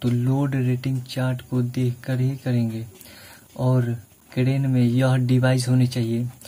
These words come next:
automatic safe load इन-, indicator, ताकि ज़्यादा load ना उठाए, जितना उसका capacity है उतना ही load उठाए, ठीक है।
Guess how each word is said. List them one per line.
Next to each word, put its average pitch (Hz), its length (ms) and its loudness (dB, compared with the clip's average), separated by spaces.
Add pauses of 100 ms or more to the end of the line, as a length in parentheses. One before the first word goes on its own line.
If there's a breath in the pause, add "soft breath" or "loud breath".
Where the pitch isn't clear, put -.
(220 loud breath)
automatic 131 720 0
safe 139 400 -4
load 135 400 2
इन-, 135 1000 -4
indicator, 127 760 0 (760 loud breath)
ताकि 127 300 -2
ज़्यादा 127 400 0
load 139 280 -2
ना 143 140 0
उठाए, 120 400 -4 (380)
जितना 123 400 0
उसका 135 320 -4 (120)
capacity 127 580 -4
है 123 360 -2 (540 loud breath)
उतना 131 360 -2
ही 135 160 2
load 147 280 -2
उठाए, 120 380 -4 (280)
ठीक 135 220 -6
है। 120 260 -2